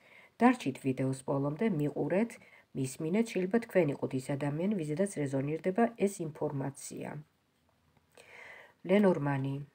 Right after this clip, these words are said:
რამდენად, ესე იგი, რამდენად აფასებს, როგორ აფასებს ჩაფიქრებული პიროვნება,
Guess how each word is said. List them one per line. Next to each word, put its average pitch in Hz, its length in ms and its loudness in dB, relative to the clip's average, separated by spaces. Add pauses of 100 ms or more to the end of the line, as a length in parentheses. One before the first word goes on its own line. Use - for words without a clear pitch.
(140)
რამდენად, 185 560 0 (180)
ესე 156 240 -2
იგი, 135 180 0
რამდენად 190 460 4
აფასებს, 139 680 0
როგორ 170 240 0
აფასებს 156 560 -2
ჩაფიქრებული 143 640 -4
პიროვნება, 175 580 2